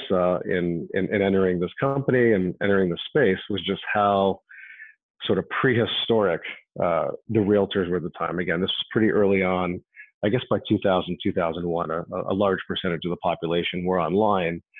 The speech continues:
Uh, but typically, the real estate agents and brokers, uh, were definitely on the, the older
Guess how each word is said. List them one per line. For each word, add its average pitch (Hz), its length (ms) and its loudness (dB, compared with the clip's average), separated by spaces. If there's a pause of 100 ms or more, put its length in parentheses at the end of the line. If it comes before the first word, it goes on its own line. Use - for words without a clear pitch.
(460)
Uh, 78 300 0
but 104 140 0
typically, 104 500 2
the 92 120 2
real 92 240 4
estate 82 220 -2
agents 90 380 -2
and 90 100 -4
brokers, 87 480 -2 (320)
uh, 85 280 -2 (300)
were 98 80 -4
definitely 90 460 -2
on 87 260 -4
the, 85 260 -6
the 98 140 0
older 107 300 2